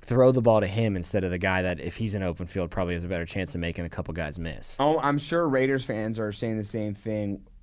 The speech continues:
Speaker 2: that the Steelers fans did just a year ago when Jalen Samuels was getting more snaps than guys like Chase Claypool. Different positions, but still, Chase Claypool is a, is a game breaker.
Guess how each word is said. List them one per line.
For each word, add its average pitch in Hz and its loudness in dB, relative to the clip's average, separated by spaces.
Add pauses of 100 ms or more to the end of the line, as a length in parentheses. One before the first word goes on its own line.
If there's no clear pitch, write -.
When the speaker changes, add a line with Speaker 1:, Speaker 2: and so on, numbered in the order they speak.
(120)
Speaker 2:
that 110 -4
the 101 -6
Steelers 139 -2
fans 107 -4
did 104 -4 (280)
just 117 -8
a 117 -4
year 110 0
ago 107 0
when 101 0
Jalen 113 -2
Samuels 110 -2
was 98 -4
getting 101 -2
more 101 -2
snaps 101 -4
than 95 -6
guys 92 -6
like 87 -8
Chase 98 -10
Claypool. 85 -12 (340)
Different 156 0
positions, 120 -2
but 104 -8
still, 104 0 (280)
Chase 165 -4
Claypool 123 0
is 98 -2
a, 101 -2
is 104 -2
a 107 0
game 117 0
breaker. 95 -4